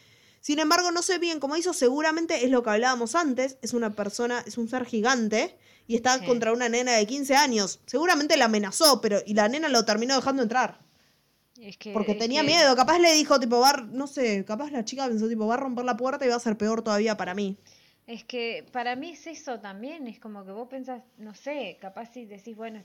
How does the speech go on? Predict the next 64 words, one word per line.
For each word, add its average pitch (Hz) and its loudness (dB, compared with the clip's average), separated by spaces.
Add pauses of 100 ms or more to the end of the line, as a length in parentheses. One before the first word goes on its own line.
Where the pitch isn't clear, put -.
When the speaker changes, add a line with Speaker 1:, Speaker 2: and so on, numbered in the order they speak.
(120)
Speaker 2:
voy, 226 -14 (140)
capaz 196 -16
no 214 -16 (320)
me 196 -16
pasa 208 -14
tanto 233 -10
como 196 -16
que 185 -20
si 185 -16
se 240 -6 (200)
Speaker 1:
Mm. - -16
Speaker 2:
enoja 185 -10
más 202 -12 (160)
todavía", 185 -14
no 240 -14
sé 262 -18
Speaker 1:
Claro. 233 4
Speaker 2:
qué 185 -4
se - -10
te - -14
puede 190 -12
llegar. 185 -6 (300)
No, 359 -4
igual 349 -4 (120)
incluso 285 -8
ponete 220 -6
en 254 -6
el 226 -8
lugar, 202 -4
no 208 -12
Speaker 1:
Es 415 4
un 427 6
Speaker 2:
sabés - 6
qué 403 8
Speaker 1:
adulto 381 6
Speaker 2:
te - 0
Speaker 1:
gigante 370 6
Speaker 2:
puede - 2
Speaker 1:
contra 320 2 (100)
Speaker 2:
llegar 349 6
a 330 4
Speaker 1:
una 339 2
Speaker 2:
pasar. 240 4
Speaker 1:
nena. 170 -14 (520)
O 220 -14
sea, 208 2
Speaker 2:
Sí, 262 -10
sí, 262 -20
sí, 262 -14
sí. 240 -14 (200)
O - -20
sea, 214 -20
no, 208 -14
Speaker 1:
la 240 2
Speaker 2:
no 254 2
Speaker 1:
nena 311 0
Speaker 2:
sabés 311 2
Speaker 1:
lo 294 2
Speaker 2:
qué - 0
puede 247 2
Speaker 1:
termina 285 0
Speaker 2:
pasar. 277 0
Speaker 1:
dejando 262 0
entrar. 214 0